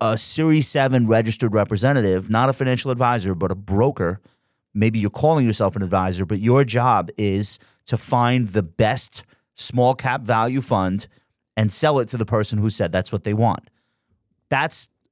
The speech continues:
a business model. It doesn't exist anymore, but that was the way we were trained.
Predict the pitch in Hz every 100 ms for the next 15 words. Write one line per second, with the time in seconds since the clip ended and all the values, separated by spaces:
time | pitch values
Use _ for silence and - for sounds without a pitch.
0 | - 131 120 190 139 110 113 87 80 98
1 | - 143 143 139 160 - 110 95 87 82
2 | 107 131 139 - 139 120 117 - _ _
3 | _ 120 127 123 117 104 95 135 117 92